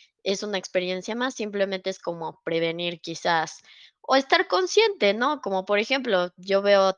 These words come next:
ciertos comportamientos de maestros espirituales que veo online, que no me parecen muy congruentes, pero hay cosas que son rescatables.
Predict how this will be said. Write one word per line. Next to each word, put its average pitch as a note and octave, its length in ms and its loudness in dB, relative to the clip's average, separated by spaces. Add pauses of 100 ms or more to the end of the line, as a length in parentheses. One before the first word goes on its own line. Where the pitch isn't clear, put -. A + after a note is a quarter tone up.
ciertos G#3+ 460 -4
comportamientos F#3 880 -4
de E3+ 120 -2
maestros E3+ 580 -6
espirituales F3 720 -2
que E3 140 -6
veo F3 180 0
online, F3 600 -2 (880)
que F#3+ 120 0
no G3 180 -4
me G3+ 120 -2
parecen F#3+ 500 0
muy F#3 200 -6
congruentes, G#3 720 -4
pero F3+ 220 2
hay F#3 160 4
cosas G3 380 -2
que F3+ 140 -10
son F3 200 -10
rescatables. E3+ 840 -2